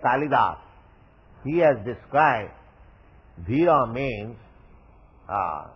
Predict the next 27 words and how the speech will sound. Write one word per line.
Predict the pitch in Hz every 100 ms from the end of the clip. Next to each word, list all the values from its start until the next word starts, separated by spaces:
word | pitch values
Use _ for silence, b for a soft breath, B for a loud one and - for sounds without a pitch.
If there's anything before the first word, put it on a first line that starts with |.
| -
even | 135 180 226 220 226 -
in | 156 165
the | 165 -
presence | 156 185 226 226 202
of | 190 190 -
provocation, | 156 147 156 151 202 139 123 104 101 - - - - - -
one | 151 170 156
who | 117
is | 156 143 131
not | 160 156 98
disturbed, | 101 143 - 127 110 104 143 - - - _ - - -
he | 165
is | 170 -
called | 139 139 123 90
Dhira. | 110 101 - - - - - - - - - - - - -
He | 127
has | 135 107
described | 127 - 151 156 139 127
our | 120 117 104
Lord | 135 143 - -
Shiva. | 139 143 87 78 - - - - - - - - - -
When | 131 135
Lord | 135 160 147 -
Shiva | 143 165 127 101 101 - - - -
was | 113 131 104
being | 135 143 113
worshipped | 139 165 - 131 104